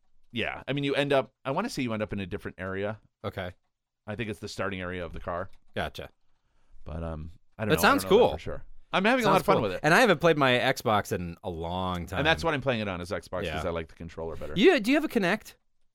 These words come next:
Speaker 1: I don't.
Speaker 2: Oh, okay. Thinking about getting one of those 'cause it seems like it'd be cool for my son.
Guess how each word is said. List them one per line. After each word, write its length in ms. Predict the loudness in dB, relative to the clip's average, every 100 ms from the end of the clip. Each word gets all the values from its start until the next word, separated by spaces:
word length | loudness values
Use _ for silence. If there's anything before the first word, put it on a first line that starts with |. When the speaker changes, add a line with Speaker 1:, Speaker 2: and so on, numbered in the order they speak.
| _ -10
Speaker 1:
I 40 |
don't. 240 | -6 -6 -6 _ _
Speaker 2:
Oh, 180 | -10 -10 -12
okay. 200 | -16 -16 -18 _ _ _ _ -2
Thinking 140 | 2
about 180 | 2 2
getting 180 | -2 -4
one 80 |
of 80 | -6
those 180 | -6 -6
'cause 140 | -8
it 60 | -8
seems 240 | -8 -2
like 100 | 0
it'd 100 | 0 -2
be 100 | -4
cool 240 | -4 -6
for 120 | -6
my 340 | -8 -8 -10 -12
son. 340 | -12 -12 -12